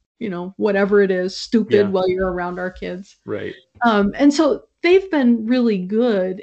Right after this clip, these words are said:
Speaker 1: in helping me, uh, helping me be conscious where I just was unaware of how I
Speaker 2: Yeah.
Speaker 1: was acting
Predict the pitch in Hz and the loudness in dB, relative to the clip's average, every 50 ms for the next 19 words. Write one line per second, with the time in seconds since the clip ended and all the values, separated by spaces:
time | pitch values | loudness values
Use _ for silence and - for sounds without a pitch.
0 | - - 226 214 208 - 226 220 214 220 226 208 196 202 196 196 196 190 190 190 | -10 -8 -6 -6 -6 -6 -6 -6 -6 -6 -6 -6 -4 -4 -4 -4 -4 -4 -4 -4
1 | 190 190 190 190 _ _ _ _ - - 196 196 190 180 185 175 170 - - - | -6 -6 -8 -10 _ _ _ _ -14 -10 -8 -8 -8 -8 -10 -12 -14 -16 -20 -20
2 | _ _ - - 240 226 226 240 240 214 208 202 190 190 214 202 - - - 208 | _ _ -8 -4 -2 -2 0 0 0 0 0 -2 -2 -4 -8 -10 -10 -10 -8 -6
3 | 233 233 - - 202 196 196 - - 196 190 196 - - 220 214 233 240 240 - | -6 -6 -4 -4 -4 -4 -4 -8 -8 -6 -6 -6 -4 -6 -6 -4 -4 -6 -6 -4
4 | 262 226 247 247 262 233 208 202 - - - - - - _ _ - 226 196 190 | -4 -2 -2 -2 0 -2 -2 -4 -6 -8 -12 -14 -20 -20 _ _ -8 -8 -8 -8
5 | 190 196 202 196 196 190 190 185 185 _ _ _ _ - - 202 202 - - 202 | -4 -4 -2 0 0 0 -2 -4 -6 _ _ _ _ -8 -8 -8 -8 -6 -8 -8
6 | 190 180 180 180 | -6 -6 -8 -10